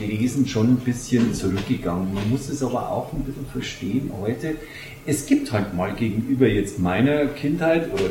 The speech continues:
der von Leonhard, die vielleicht nur zwanzig Jahre oder sowas länger zurückliegt, aber wer wird denn zählen?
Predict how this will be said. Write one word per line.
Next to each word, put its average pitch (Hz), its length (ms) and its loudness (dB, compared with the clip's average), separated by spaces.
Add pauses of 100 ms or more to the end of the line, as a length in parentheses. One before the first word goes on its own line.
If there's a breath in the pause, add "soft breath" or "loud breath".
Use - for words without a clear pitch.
der 98 120 0
von 98 160 -2 (100)
Leonhard, 117 460 4
die 117 60 2
vielleicht 104 360 2
nur 107 100 0
zwanzig 104 380 0
Jahre 104 280 0 (200)
oder - 120 -2
sowas 196 320 -4
länger 185 300 2
zurückliegt, 196 500 2
aber 110 280 4
wer 113 180 6
wird 113 180 4
denn 95 220 2
zählen? 117 460 4